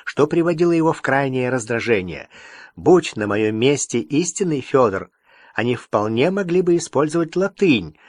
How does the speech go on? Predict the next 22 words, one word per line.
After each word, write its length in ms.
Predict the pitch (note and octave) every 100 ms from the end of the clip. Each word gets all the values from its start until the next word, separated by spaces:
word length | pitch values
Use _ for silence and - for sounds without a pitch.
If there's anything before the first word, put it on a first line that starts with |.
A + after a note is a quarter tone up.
| - - _
но 240 | A2 A#2
мне 280 | G#2+ A#2+ F3
этот 480 | - C#3 - A2 -
древний, 600 | A2 A#2+ D#3+ F3 C3+ F#2
но 120 | F#2+
пока 280 | A2+ - A#2+
еще 200 | A2+ A#2
не 80 | A2+
совсем 400 | A#2+ - - A#2
мертвый 580 | A2+ D3 F#3+ - C3+ A2
язык 640 | G#2 G#2+ C3+ A2+ A#2+ F#2+
давался 440 | G#2 A2 C#3+ -
с 120 | B2+ -
трудом». 580 | C3 A2 B2 G2+ D2+ _ _ _ _ _ _ _ _
Примечание. 720 | - A2+ B2 A2+ F2 D2 D2 _ _ _ _ - _
В 80 | -
Средневековье 920 | A2 G#2+ G2 G2+ - G3 F#3 F#3+ G3
и 200 | _ A#2
в 60 |
начале 400 | G#2 G2 A#2 G#2
Нового 480 | G#2+ B2 A2 G2 F#2
времени 640 | F2+ G2+ B2 D#3 F#3 F#3+